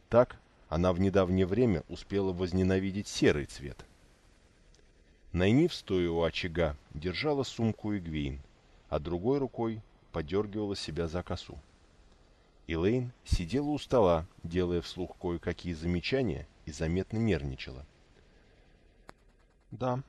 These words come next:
зелёный Айя", проговорила златокудрая.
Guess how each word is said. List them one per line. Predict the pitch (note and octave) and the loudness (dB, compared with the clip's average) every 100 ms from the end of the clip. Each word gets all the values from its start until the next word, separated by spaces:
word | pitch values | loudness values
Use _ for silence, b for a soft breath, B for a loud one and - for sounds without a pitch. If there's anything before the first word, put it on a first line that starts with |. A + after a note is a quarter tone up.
| - E2 | -14 -14
зелёный | F2 A#2+ D3+ D#3+ D#3 | -8 -4 -2 -2 0
Айя", | G2+ F2 E2+ F2+ - _ - _ _ | -2 -2 -4 -6 -12 _ -20 _ _
проговорила | - D#2 E2 E2+ E2+ D#2+ | -10 -6 -4 -2 -2 -4
златокудрая. | D#2 E2 D#2 F2+ - D#2 D2 C#2+ | -6 -6 -4 -6 -6 -10 -8 -8